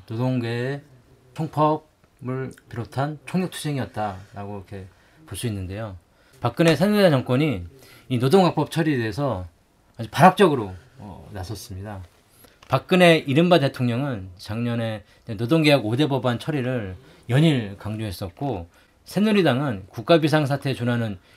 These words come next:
입법 조치가 필요한 때라면서 법안 직권상정을, 어, 요구했었습니다.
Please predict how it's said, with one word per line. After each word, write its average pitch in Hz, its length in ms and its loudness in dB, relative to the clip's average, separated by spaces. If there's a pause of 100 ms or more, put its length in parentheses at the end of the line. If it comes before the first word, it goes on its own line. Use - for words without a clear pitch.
(140)
입법 120 240 -2
조치가 135 340 0
필요한 156 380 2
때라면서 113 720 -2 (340)
법안 139 500 4
직권상정을, 131 760 0 (300)
어, 78 240 -16 (180)
요구했었습니다. 98 800 -4